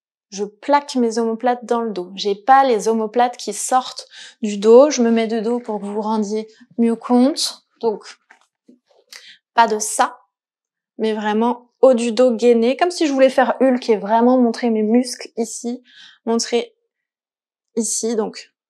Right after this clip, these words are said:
je gaine. Je fais comme si je plaquais mes omoplates. Ok ? Comme si je voulais les cacher dans mon dos. Donc, pas relâcher, pas pincer, gainer.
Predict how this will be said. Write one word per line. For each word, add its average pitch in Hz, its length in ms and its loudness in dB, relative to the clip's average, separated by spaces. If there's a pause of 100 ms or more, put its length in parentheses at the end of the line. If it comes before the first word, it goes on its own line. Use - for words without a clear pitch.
(140)
je 208 160 2
gaine. 202 380 -2 (140)
Je - 140 -10
fais 214 160 -2
comme 220 140 -2
si 254 120 -4
je 233 100 -2
plaquais 240 480 0
mes 226 220 0
omoplates. 214 680 -8 (420)
Ok ? 196 240 -8 (240)
Comme 202 100 -6
si 233 120 -2
je 220 80 -4
voulais 202 160 0
les 196 120 -2
cacher 240 440 0
dans 220 160 0
mon 220 180 -4
dos. - 240 -10 (300)
Donc, - 240 -10
pas 254 100 4
relâcher, 247 680 0 (160)
pas 226 120 4
pincer, 220 560 -4 (540)
gainer. 208 420 0